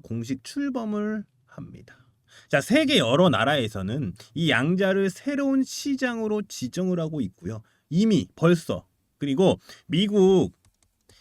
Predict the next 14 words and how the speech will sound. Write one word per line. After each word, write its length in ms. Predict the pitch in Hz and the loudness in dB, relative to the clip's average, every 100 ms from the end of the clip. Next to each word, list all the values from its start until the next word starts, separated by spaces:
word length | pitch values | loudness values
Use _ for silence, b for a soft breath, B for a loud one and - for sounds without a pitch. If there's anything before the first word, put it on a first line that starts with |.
| b | b
이 100 | 156 | -4
미국의 600 | 135 190 190 170 185 - b - | -2 -2 -2 0 0 -2 b -6
트럼프 500 | 320 311 311 - 262 | -2 0 -2 -4 -6
정부도 400 | 240 180 139 123 | -4 -2 -2 0
이민 420 | 196 294 320 302 | 2 2 0 -2
정책에 480 | 285 277 262 240 233 | -2 -4 -6 -8 -6
굉장히 580 | 170 220 294 359 359 339 | -2 0 0 2 2 2
보수적이지만 1000 | - 175 208 208 202 180 196 214 269 269 b - | 2 0 2 0 0 0 0 2 2 -2 b -6
이 160 | 160 | 0
양자 560 | 127 160 214 190 220 214 | 2 2 0 2 2 2
컴퓨터 1000 | - 226 214 214 185 - - 214 220 196 | -2 -6 -6 -6 -10 -10 -2 2 2 0
인재들은 800 | 160 170 175 180 175 175 175 - | -2 -2 0 -2 -2 -2 -2 -4
이민을 500 | 139 147 147 147 147 | -6 -6 -4 -4 -6
받아준다라는 1400 | - 101 135 - 107 87 - _ - 104 170 233 285 | -10 -16 -14 -14 -12 -14 -16 _ -4 2 6 6 4